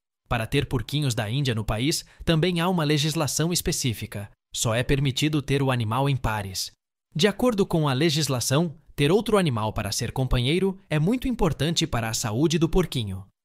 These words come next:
Na Suíça, é comum ver pessoas utilizando patinete como meio de transporte, inclusive adultos. Não se espante.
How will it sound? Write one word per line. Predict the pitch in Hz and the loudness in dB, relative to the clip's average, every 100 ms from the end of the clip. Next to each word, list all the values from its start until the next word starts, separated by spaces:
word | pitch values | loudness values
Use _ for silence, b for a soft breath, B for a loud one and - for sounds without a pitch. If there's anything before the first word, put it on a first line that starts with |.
| _ _ | _ _
Na | 143 147 | -2 0
Suíça, | 143 190 202 214 185 - | 2 2 2 -2 -4 -4
é | 156 | 2
comum | 190 175 247 | 4 6 4
ver | 165 160 - | 2 2 0
pessoas | 123 - 160 139 | -2 0 0 0
utilizando | 131 143 123 110 139 | 0 0 -2 0 -2
patinete | 117 156 - 113 131 147 143 | -2 -2 -2 -2 -2 -2 0
como | 156 139 | 0 2
meio | 120 180 | 2 2
de | 160 | 2
transporte, | 170 - 175 123 101 - 98 - - | 0 0 0 0 -2 -4 -10 -12 -2
inclusive | 185 202 196 190 254 | 0 2 2 2 2
adultos. | 175 127 98 101 90 - - - | 0 0 -4 -8 -8 -8 -12 -10
Não | 117 104 | -6 -4
se | - | -2
espante. | 131 - 98 - 98 | 0 0 -2 -6 -10